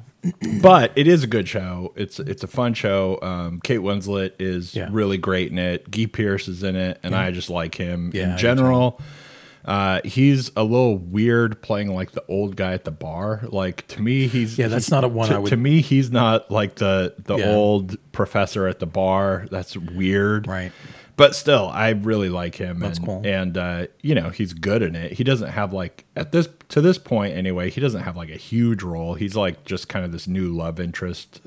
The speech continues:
Speaker 1: uh, for her. Anyway, but, uh, but the people are good in it. There's,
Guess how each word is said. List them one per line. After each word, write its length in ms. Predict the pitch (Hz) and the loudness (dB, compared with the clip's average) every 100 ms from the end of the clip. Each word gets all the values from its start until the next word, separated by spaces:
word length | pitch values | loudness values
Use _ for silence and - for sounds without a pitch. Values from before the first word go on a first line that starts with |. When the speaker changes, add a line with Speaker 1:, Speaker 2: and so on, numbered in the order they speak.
| 82 | -12
Speaker 1:
uh, 380 | 85 85 80 80 - | -10 -10 -10 -14 -8
for 180 | 92 | -6
her. 220 | 87 87 139 143 - - - - - - _ _ _ - | -6 -8 -10 -12 -18 -20 -20 -20 -20 -20 _ _ _ 4
Anyway, 360 | 175 113 87 | 6 6 4
but, 420 | 82 117 110 - | 2 4 4 2
uh, 300 | 117 110 104 | 4 4 4
but 220 | 101 110 110 | 2 -2 -4
the 60 | |
people 360 | 117 170 160 143 | -2 0 4 4
are 80 | 123 | 4
good 260 | 113 113 | 4 4
in 140 | 110 110 | 4 2
it. 280 | 107 107 | 2 2
There's, 320 | 95 101 101 | 0 -2 -2